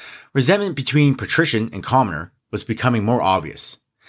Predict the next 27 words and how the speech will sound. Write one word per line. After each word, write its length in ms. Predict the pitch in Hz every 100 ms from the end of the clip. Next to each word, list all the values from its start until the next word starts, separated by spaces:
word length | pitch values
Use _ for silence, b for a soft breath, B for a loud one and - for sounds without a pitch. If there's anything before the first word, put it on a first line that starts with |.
| B B
and 120 | -
with 100 | 117
the 80 | 101
people 480 | 101 - 151 147 -
assembly 560 | 104 - 143 113 85 85
finding 400 | - 117 110 90
Coriolanus 560 | 110 110 101 95 85
guilty 480 | - 170 180 87 80 -
on 220 | 95 92
lesser 300 | 107 185 110
charges 440 | 87 95 85 78 78
surrounding 440 | - 92 95 92
his 160 | 80 90
actions 480 | 95 - 92 87
in 80 | 80
the 100 | 82
Senate 400 | 76 - 143 92
the 60 | -
previous 500 | - 190 214 76 71
day, 340 | 80 69 98 - B B B B B
was 120 | 139
spared 380 | - - 180 190
his 180 | 139 123
life, 480 | 117 101 76 - - _ _ _ _
but 200 | 104 -
banished 340 | 120 131 131
forever, 580 | - 104 113 104 82 -